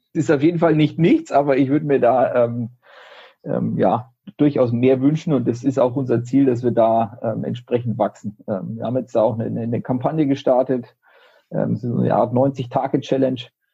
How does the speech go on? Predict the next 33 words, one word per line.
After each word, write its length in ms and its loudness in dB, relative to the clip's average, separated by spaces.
ähm, 340 -2
wo 100 -4
wir 120 0
an 80 -2
die 80 2
Kunden 320 2
rausgehen 640 2
und 100 -2
sagen, 460 2
„Passt 240 -4
mal 100 0
auf, 280 0
wir 340 4
versprechen 580 0
euch, 500 -2
ähm, 400 -2
euren 360 0
Anlagenertrag 1080 -2
zu, 160 -2
zu 140 -6
steigern.“ 540 2
Ähm, 420 2
und 200 0
das, 200 -8
sollten 300 0
wir 60 2
das 180 0
in 80 -2
neunzig 340 0
Tagen 300 0
nicht 200 -2
schaffen, 560 0
ähm, 480 2